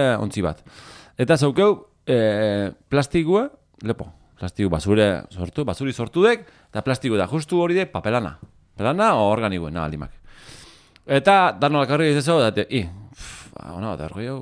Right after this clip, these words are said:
i, zen berde. Bale, bat ezate, kanpoan male egia noa, ez, ez, ez. I pentsau, adibide badek, adibide badek ezin de inoare gexo bota. Horra bota erdek. Ordun, dano, dano gatxoa erreziklatzen alde, eta zea, nahen, nahen dana,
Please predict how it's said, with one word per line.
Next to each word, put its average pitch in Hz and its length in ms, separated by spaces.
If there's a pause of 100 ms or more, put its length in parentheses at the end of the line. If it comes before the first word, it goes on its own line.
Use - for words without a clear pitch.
i, 147 100 (200)
zen 101 280
berde. 62 160 (140)
Bale, 101 300
bat 101 140
ezate, 98 360
kanpoan 170 340
male 175 180
egia 160 340
noa, 156 240
ez, 127 180
ez, 127 180
ez. - 220
I 175 140
pentsau, 185 380
adibide 190 460
badek, 160 400 (300)
adibide 196 420
badek 226 240
ezin - 320
de 214 120
inoare 160 360
gexo 139 160
bota. 117 240 (280)
Horra 175 280
bota 123 160
erdek. 104 260 (420)
Ordun, 254 360 (560)
dano, 123 380 (320)
dano 120 260
gatxoa 135 240
erreziklatzen 120 500
alde, 139 220
eta 131 160
zea, 165 160
nahen, 135 500
nahen 135 340
dana, 147 280